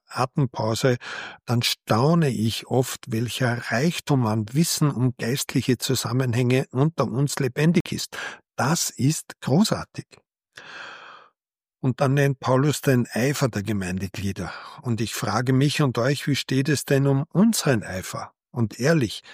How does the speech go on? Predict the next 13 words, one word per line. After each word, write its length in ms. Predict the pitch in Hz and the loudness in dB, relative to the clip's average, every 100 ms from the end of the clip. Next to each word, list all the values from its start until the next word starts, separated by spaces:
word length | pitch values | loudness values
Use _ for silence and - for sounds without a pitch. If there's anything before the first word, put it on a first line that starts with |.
| - _ _ | -20 _ _
wenn 180 | 135 120 | -2 2
ich 280 | 127 - - _ _ _ | 2 -2 -10 _ _ _
an 300 | 117 117 117 - - | -2 0 -2 -6 -6
Feste, 540 | - 147 - - 117 | 0 2 2 -2 -2
an 100 | 95 | 0
spezielle 600 | 104 - 127 - 135 131 131 | -4 -4 -6 0 0 0 0
Gottesdienste, 920 | 135 139 135 - 123 113 - 127 110 | -2 0 -2 -2 -2 -2 -2 -2 -2
an 160 | 110 | -4
Kirchenrenovierung, 1120 | - 185 156 - 147 110 110 107 117 104 107 | -4 -2 0 0 -2 0 -2 -2 -2 -2 -2
Friedhofspflege, 1160 | 104 - 175 165 143 - - - 123 113 110 113 - - - _ | -4 -2 -2 2 0 0 -10 -6 0 0 0 -6 -6 -14 -14 _
Kirchencafé, 760 | 180 170 - 147 170 - 123 104 | 2 4 2 0 0 0 -2 -2
Kindergottesdienste, 1300 | - 180 175 156 127 120 110 135 - - 120 - - | -2 0 2 0 0 -4 -2 -4 -4 -2 -2 -2 -4
Besuchsdienste, 1160 | 107 135 - - 175 - - 139 123 117 - 117 | -2 -2 -2 0 -2 -2 -2 0 0 -2 -2 -4